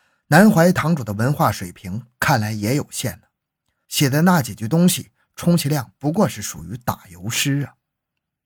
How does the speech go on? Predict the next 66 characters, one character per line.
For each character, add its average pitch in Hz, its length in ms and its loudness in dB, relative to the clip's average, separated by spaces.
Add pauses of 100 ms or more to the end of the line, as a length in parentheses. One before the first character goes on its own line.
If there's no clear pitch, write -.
(380)
所 113 260 -2
以 101 160 -8 (360)
基 226 180 4
本 143 180 4
可 151 160 0
以 147 120 0
断 117 200 -2
定， 101 220 -6 (240)
此 - 240 0
人 104 340 -2
或 - 160 2
者 175 140 4
此 - 180 -2
团 113 300 -4
伙 - 180 -4 (320)
应 202 120 2
该 196 140 4
并 190 240 2
非 160 140 -2
从 127 260 -6
台 131 320 0
湾 196 220 2
派 165 180 0
遣 - 140 -10
过 110 120 -6
来 92 160 -6 (180)
专 208 180 8
门 147 300 4
针 180 160 2
对 185 100 6
我 120 220 2
党 135 240 -8
干 135 180 0
部 87 100 -10
开 - 200 -4
展 92 120 -6
心 - 180 -6
理 120 80 -2
作 139 180 -4
战 131 120 -6
的 131 120 -10
特 165 220 0
务， - 160 -10 (880)
因 147 120 4
为 143 100 6
根 147 160 2
据 123 100 -2
中 170 240 2
央 151 180 2
公 147 140 -2
安 147 180 0
部、 151 220 -6 (160)
中 185 200 6
央 180 160 6
社 180 180 0
会 117 140 -6
部 110 120 -8
之 165 160 -4
前 113 200 -4
内 160 140 0
部 90 100 -12
通 151 180 -4
报 156 120 -2
的 104 80 -10
数 165 240 -2
起 - 220 -8